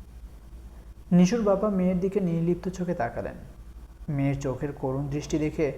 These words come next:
তার হৃদয় এতটুকু দূর দ্রবীভূত হলো না। তিনি স্বাভাবিক বলে বললেন,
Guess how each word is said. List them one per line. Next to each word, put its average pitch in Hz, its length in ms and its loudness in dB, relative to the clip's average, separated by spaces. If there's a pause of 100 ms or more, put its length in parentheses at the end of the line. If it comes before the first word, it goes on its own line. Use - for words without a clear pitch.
(400)
তার 196 200 6
হৃদয় 180 260 6
এতটুকু 165 520 2
দূর 160 420 -2 (180)
দ্রবীভূত 147 580 0
হলো 123 260 -4
না। 76 140 -10 (1500)
তিনি 214 160 4
স্বাভাবিক 180 500 4
বলে 196 160 6
বললেন, 147 500 0